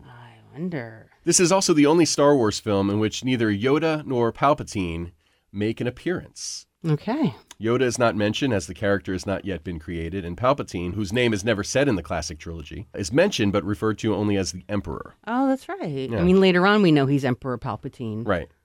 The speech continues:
Speaker 2: So according to the exhibit at the Smithsonian, the sound of a tie fighter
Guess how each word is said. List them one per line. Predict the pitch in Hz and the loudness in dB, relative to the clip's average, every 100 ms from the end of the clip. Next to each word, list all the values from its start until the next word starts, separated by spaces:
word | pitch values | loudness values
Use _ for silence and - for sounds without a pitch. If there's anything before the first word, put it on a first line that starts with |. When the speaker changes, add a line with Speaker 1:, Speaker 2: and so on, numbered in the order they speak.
| _ | _
Speaker 2:
So | - 160 | 0 0
according | 151 208 214 | 4 2 2
to | 185 | 2
the | 147 127 | 4 4
exhibit | 101 135 135 - | 4 2 4 2
at | 104 | 0
the | 101 | 0
Smithsonian, | - 110 - 139 139 95 87 | -4 -2 0 2 4 2 0
the | 92 | 0
sound | 147 170 | 2 2
of | |
a | 117 | 0
tie | 104 85 | -2 -4
fighter | 80 73 73 78 | -4 -6 -6 -8